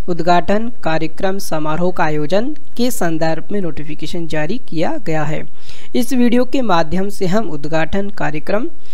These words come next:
विद्यार्थी एवं शिक्षक उद्घाटन समारोह में किस प्रकार भाग ले सकते हैं, रजिस्ट्रेशन नहीं करा पाए विद्यार्थी किस प्रकार लाइव कक्षाओं से जुड़ सकते हैं,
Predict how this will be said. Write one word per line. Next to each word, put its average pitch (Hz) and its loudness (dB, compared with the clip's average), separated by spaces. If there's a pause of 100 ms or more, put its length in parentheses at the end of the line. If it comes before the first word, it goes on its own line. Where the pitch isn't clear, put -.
(200)
विद्यार्थी 190 2 (140)
एवं 202 0
शिक्षक - 0
उद्घाटन 160 0
समारोह 165 0
में 208 0
किस - 0
प्रकार 165 0
भाग 160 0
ले 156 0
सकते 190 0
हैं, 233 0 (540)
रजिस्ट्रेशन 214 2
नहीं 185 2
करा 170 2
पाए 180 2
विद्यार्थी 156 0
किस - 0
प्रकार 160 0
लाइव 175 0
कक्षाओं 160 0
से 180 0
जुड़ 156 0
सकते 202 0
हैं, 226 0